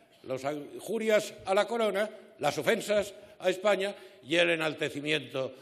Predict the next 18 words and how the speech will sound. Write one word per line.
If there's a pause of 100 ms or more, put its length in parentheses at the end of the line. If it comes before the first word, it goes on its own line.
(180)
del
terrorismo.
Pero
mire,
es
que
queda
mucha
más (300)
factura (300)
que
pagar,
señor
ministro, (240)
y
ustedes
lo
saben.